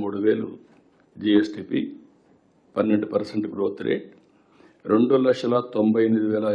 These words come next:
యాభై ఎనిమిది రూపాయలు per capita. ఈ ఇయర్ టార్గెట్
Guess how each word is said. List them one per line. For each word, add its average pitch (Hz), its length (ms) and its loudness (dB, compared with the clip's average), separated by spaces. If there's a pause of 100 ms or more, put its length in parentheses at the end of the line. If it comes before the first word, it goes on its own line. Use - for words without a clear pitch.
యాభై 101 220 -2
ఎనిమిది 104 240 -2
రూపాయలు 104 440 2 (640)
per 95 120 -2 (120)
capita. - 380 -8 (1040)
ఈ 107 80 4 (120)
ఇయర్ 120 280 2
టార్గెట్ 98 540 -4